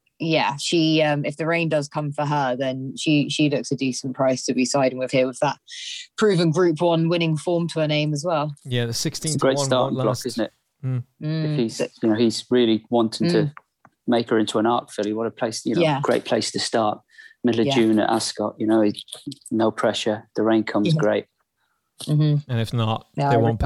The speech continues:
Speaker 1: think
Speaker 2: panic. And William Buick,
Speaker 3: No.
Speaker 2: who won on her last year, already booked to ride.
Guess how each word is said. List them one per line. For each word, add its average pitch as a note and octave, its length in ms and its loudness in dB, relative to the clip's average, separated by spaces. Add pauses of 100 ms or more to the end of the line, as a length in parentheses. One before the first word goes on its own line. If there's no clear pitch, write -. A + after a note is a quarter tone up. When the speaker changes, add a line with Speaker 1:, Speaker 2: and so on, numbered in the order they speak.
Speaker 1:
think A#2+ 160 -2
Speaker 2:
panic. - 120 -14
And A#2+ 160 0
William B2 200 4
Buick, A#2+ 320 0
Speaker 3:
No. A2 220 2
Speaker 2:
who B2 100 2
won A#2+ 260 4
on A2+ 80 2
her A2 160 2
last A2 320 0
year, C3 200 0
already A#2+ 420 0
booked B2 320 -6 (140)
to C3+ 100 -2
ride. B2+ 300 -2